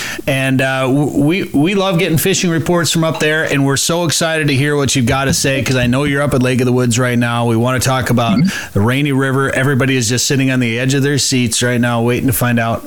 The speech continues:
Speaker 1: how the ice is doing up there. But more importantly, uh, you were up there for a fisheries advisory meeting today.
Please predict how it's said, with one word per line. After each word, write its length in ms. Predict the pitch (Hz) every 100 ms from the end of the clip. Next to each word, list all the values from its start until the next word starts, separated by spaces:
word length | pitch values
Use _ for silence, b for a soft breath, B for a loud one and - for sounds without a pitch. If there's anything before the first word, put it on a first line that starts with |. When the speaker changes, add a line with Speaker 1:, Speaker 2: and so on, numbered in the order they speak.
| -
Speaker 1:
how 200 | 120 120
the 160 | 113
ice 240 | 113 117 -
is 120 | 113
doing 300 | 123 120 117
up 160 | 110 -
there. 300 | 120 117 B B B B -
But 400 | 147 147 147 - -
more 180 | 139 196
importantly, 580 | 185 185 208 170 135 127 B B -
uh, 200 | 135 135
you 180 | 135 208
were 180 | 214 -
up 220 | 208 -
there 460 | 151 123 120 120 -
for 460 | - - 143 135 135
a 200 | 139 131
fisheries 840 | - - - 196 - 196 196 185 -
advisory 800 | 147 117 131 147 160 120 123 120
meeting 640 | 117 117 110 107 107 -
today. 600 | - 113 104 98 113